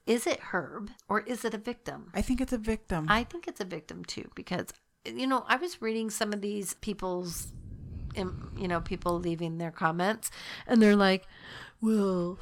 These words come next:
Speaker 1: Herb died in Canada. Why would he be at the house?" Because when you die, people, you can go anywhere you frickin' want.
Speaker 2: Right.
Speaker 1: You're not stuck where you died.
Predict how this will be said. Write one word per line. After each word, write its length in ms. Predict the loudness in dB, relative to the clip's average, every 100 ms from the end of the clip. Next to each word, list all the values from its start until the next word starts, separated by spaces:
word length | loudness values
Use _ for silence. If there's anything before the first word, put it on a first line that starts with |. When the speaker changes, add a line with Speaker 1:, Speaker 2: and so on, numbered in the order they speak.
| -10 -10 -4
Speaker 1:
Herb 340 | 2 4 4 2
died 320 | 2 4 2
in 220 | 0 -2 -2
Canada. 640 | 0 2 2 0 2 0
Why 280 | 0 0 2
would 220 | 0 0
he 140 | -2
be 220 | 0 0
at 100 | 0
the 80 | -2
house?" 440 | -2 2 2 0 -4
Because 380 | -12 -4 -2 -2 -4
when 200 | -4 -2
you 220 | -2 -2
die, 460 | 0 0 -2 -6 -10
people, 380 | -8 -10 -8 -6
you 160 | -4 -4
can 180 | -2 0
go 160 | 2
anywhere 320 | 2 2 0 0
you 140 | 0
frickin' 400 | -4 -8 -6 -4
want. 300 | 0 0 0 0
Speaker 2:
Right. 280 | 0 -2 -8 0
Speaker 1:
You're 120 | 2
not 240 | 2 -2
stuck 640 | -4 -8 -8 -4 -2 -2 -6
where 180 | -10 -8
you 140 | -6
died. 640 | 2 6 6 6 -2 -6